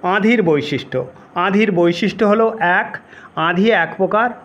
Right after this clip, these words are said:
উষ্ণ স্থানীয় বায়ুপ্রবাহ। দুই, আঁধির গতিবেগ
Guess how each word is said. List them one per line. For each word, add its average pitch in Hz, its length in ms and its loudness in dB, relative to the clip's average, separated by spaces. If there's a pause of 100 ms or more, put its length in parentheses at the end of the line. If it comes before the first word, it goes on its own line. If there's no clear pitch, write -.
(160)
উষ্ণ 214 520 0 (180)
স্থানীয় 190 600 0
বায়ুপ্রবাহ। 135 840 0 (720)
দুই, 208 440 2 (540)
আঁধির 185 520 0
গতিবেগ 202 600 0